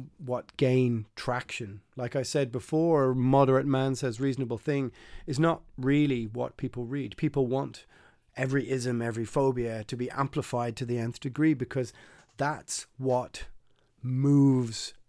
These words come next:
traffic. And when you have a news media cycle that is reliant on clicks for its marketing and advertising, and therefore its income, then this is what drives their opinion as well.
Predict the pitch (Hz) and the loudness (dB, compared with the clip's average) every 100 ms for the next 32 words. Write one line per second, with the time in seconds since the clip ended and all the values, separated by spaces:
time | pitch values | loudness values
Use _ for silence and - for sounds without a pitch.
0 | - - 135 113 - - - - - 127 | -16 -10 -10 -10 -14 -16 -18 -20 -8 -2
1 | 139 143 156 151 147 139 139 147 143 143 | 4 6 6 6 4 4 2 4 4 4
2 | 131 139 123 120 - 135 139 123 123 - | 2 -2 -2 -6 -4 -4 -4 -8 -10 -16
3 | _ - _ _ 131 123 - - _ _ | _ -20 _ _ -4 -4 -10 -20 _ _
4 | _ _ _ _ _ _ - 135 117 127 | _ _ _ _ _ _ -6 -4 0 0
5 | 127 147 151 131 - - 127 120 113 - | 2 2 0 -4 -10 -4 -4 -4 -8 -8
6 | - 147 - - 127 - 131 139 139 135 | -4 -4 -6 -8 -10 -6 -4 -4 -6 -8
7 | 120 113 - 135 127 120 123 139 135 120 | -10 -10 -12 -6 -4 -4 0 4 4 2
8 | 113 - _ _ _ _ _ - 127 123 | -6 -12 _ _ _ _ _ -14 -10 -6
9 | 127 117 139 117 143 139 143 120 117 - | -6 -6 -8 -6 -6 -4 -4 -8 -12 -20
10 | _ - 143 131 143 - 135 110 120 - | _ -2 0 2 0 0 -4 -2 -6 -6
11 | - 131 117 104 113 143 135 - 131 117 | -4 -4 -4 -4 0 2 2 0 -6 -6
12 | 110 110 139 165 117 | -8 -6 -2 0 -2